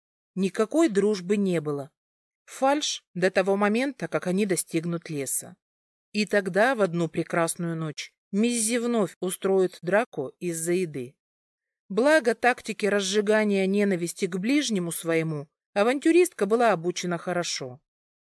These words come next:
В их план входило устроить несколько массовых потасовок, после чего последняя уцелевшая спутница Пут должна была поджечь при помощи магических камней идущие в тылу обозы с провиантом.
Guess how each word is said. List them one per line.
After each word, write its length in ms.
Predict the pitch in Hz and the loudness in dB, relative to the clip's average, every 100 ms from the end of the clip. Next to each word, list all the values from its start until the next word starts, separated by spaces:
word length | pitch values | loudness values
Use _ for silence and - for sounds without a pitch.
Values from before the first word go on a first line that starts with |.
| _ _ _ _ _ _ _ - | _ _ _ _ _ _ _ -8
В 160 | 196 226 | 0 2
их 260 | 226 - | 2 0
план 420 | - 233 226 247 - _ _ _ _ | 0 2 2 -2 -8 _ _ _ _
входило 440 | - 311 311 320 | -2 2 2 2
устроить 500 | 240 - 277 269 226 | 0 0 0 0 0
несколько 500 | 220 240 - 170 180 | 0 0 0 -2 0
массовых 500 | 190 202 - 190 185 | 0 2 2 0 -2
потасовок, 720 | - 196 202 - 262 185 - _ _ _ - | -2 0 0 2 2 0 -6 _ _ _ -2
после 320 | 208 - 220 | -2 0 -4
чего 400 | - 254 254 294 | -2 -2 0 -2
последняя 680 | - 214 - 220 202 180 180 | 0 0 2 2 2 0 -2
уцелевшая 680 | 170 - 202 196 - 170 170 | -2 0 2 2 2 0 0
спутница 600 | - 208 180 170 - 185 | -2 -6 -4 -4 -2 -2
Пут 320 | - 156 - _ _ _ _ _ - | -4 -8 -10 _ _ _ _ _ 0
должна 500 | 202 220 208 220 214 | 2 4 2 2 2
была 200 | 196 190 | 2 2
поджечь 600 | 196 196 185 214 165 - _ | 0 -2 0 0 0 -4 _
при 160 | 208 220 | -2 -2
помощи 440 | 233 214 175 - | 2 2 2 0
магических 720 | 190 190 196 202 208 - 214 | 0 0 -2 -4 -4 -2 -4
камней 440 | - 220 262 302 - _ _ _ | -2 -2 -2 -4 -6 _ _ _
идущие 600 | - 202 240 294 - 180 156 | -4 -2 0 0 2 0 -2
в 80 | |
тылу 300 | - 180 190 | -2 2 4
обозы 400 | 185 180 220 208 | 4 4 0 2
с 60 | 202 | -2
провиантом. 800 | - 208 202 190 165 135 139 | 0 0 2 0 -2 -8 -14